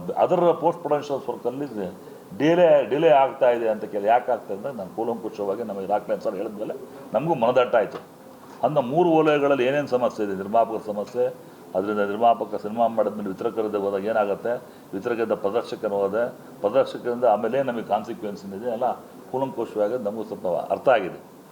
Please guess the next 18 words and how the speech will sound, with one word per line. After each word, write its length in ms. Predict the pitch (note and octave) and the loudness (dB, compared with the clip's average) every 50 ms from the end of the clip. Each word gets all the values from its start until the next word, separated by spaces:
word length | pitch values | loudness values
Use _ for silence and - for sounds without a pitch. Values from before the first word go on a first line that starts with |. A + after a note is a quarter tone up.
| - - - - - - B2 | -20 -20 -20 -18 -4 -2 0
ಏನು 120 | B2+ B2 | 0 2
ಮಾಡಬೇಕು 440 | A2 A2+ A#2 A#2 G#2+ G#2 F#2+ E2+ E2+ | 4 4 4 4 2 0 0 0 -4
ಅಂತ. 140 | E2 D#2+ - - - - - - - - - - - | -4 -6 -10 -14 -18 -20 -20 -20 -20 -20 -20 -6 -6
ಅದನ್ನು 220 | A#2 A2+ C3+ B2+ | 0 0 0 0
ನಾವು 360 | B2+ A#2+ A2 A2 G#2+ G#2+ G#2+ - - - E2 | 2 2 2 4 2 2 0 -4 -8 -8 -2
very 160 | F#2+ B2 C#3+ | -2 -2 -2
ಸಿಸ್ಟಮ್ಯಾಟಿಕಲಿ 1000 | C3+ - A#2+ - - - D#3+ D3 C3+ B2 A2+ A2+ G2+ G2+ G2 G2+ A#2 C3+ D#3+ - - - - - - - - | -2 -8 -12 -8 0 0 0 2 2 -2 -2 -2 -2 -2 -2 -4 -4 -8 -10 -12 -14 -20 -20 -20 -16 -10 -8
ಒಂದು, 400 | G2+ G#2 G2 G#2 G2 G2 F#2+ G#2+ | -8 -4 -2 -2 0 0 0 0
ಇದು 120 | B2 D3 | -2 -2
ಭಾಳ 220 | B2 G#2+ C3+ D3+ D#3+ | 2 4 6 6 6
ವರ್ಷಗಳು 360 | D#3 D3+ D3+ - F3 F#3+ F#3 | 6 4 0 0 0 2 4
ನಡ್ಕೊಂಬಂದಿದೆ. 1040 | D3+ C3+ B2+ C3 D3 D3 C#3+ C3+ B2+ A#2 A2 A2 G#2 G2 F#2 F2+ F2 F2 - - - - - - - G2+ F#2+ F#2 F#2+ | 4 4 2 2 0 0 2 2 2 0 0 0 0 0 -2 -2 -4 -10 -16 -20 -20 -20 -20 -12 -8 -8 -8 -2 0
ಥಿಯೇಟ್ರಿಕಲ್ 420 | A2+ A2+ A2+ A2+ A2 F#2+ A2+ G#2 | 0 0 0 0 -2 -2 -2 0
ಪ್ರಾಬ್ಲಮ್ 340 | A2 G#2+ G2+ G2+ G#2 G#2 G2+ | 2 0 0 0 0 -4 -2
ಇರೋದು, 360 | G2 G2 G2 G2 G2+ F#2+ - | -4 -4 -4 -4 -6 -6 -8
ಟಿಕೆಟಿಂಗ್ 360 | G2+ F#2+ A2+ A2 A2 A2+ F#2+ | -6 -4 -2 -2 -2 -4 -2
ಪ್ರಾಬ್ಲಮ್ 300 | - G#2 G2+ G2 F#2 F#2 | 0 0 0 0 -2 -4
ಇರೋದು, 400 | F#2 G2+ G2+ - - - - - | -6 -8 -8 -8 -10 -18 -20 -20